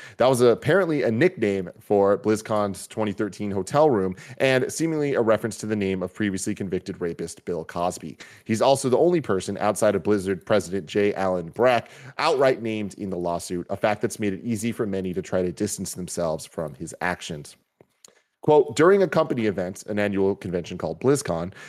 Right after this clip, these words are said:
uh, Afrasiabi would hit on female employees, telling him he wanted to marry them, attempting to kiss them, and putting his arms around them. This was in plain view of other male employees, including supervisors, who had to intervene and pull him off female employees.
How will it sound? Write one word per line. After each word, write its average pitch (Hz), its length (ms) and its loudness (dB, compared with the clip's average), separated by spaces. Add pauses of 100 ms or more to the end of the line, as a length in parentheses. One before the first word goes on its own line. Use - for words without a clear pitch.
(160)
uh, 107 260 4
Afrasiabi 135 800 2
would 117 240 -2
hit 127 200 0
on 120 260 -2
female 101 320 -4
employees, 87 560 -6
telling 131 340 0
him 127 160 -2
he 117 140 -8
wanted 107 320 0
to - 80 -6
marry 117 340 2
them, 85 240 -8 (160)
attempting 123 420 0
to 101 60 -6
kiss - 300 -2
them, 95 300 -4 (200)
and 113 160 -2
putting 143 180 0
his 151 140 -2
arms 107 380 -2
around 55 320 -10
them. 50 160 -14 (560)
This 131 180 2
was 143 140 2
in 123 200 2
plain 196 380 2
view 113 220 2
of 92 80 0
other 92 180 0
male 87 220 -2
employees, 87 560 -4
including 139 360 -2
supervisors, 90 720 -4
who 104 140 0
had 107 140 4
to 95 100 -6
intervene 117 420 -4
and 95 140 -10
pull 120 180 2
him 123 120 2
off 107 200 2
female 95 340 -2
employees. 80 580 -6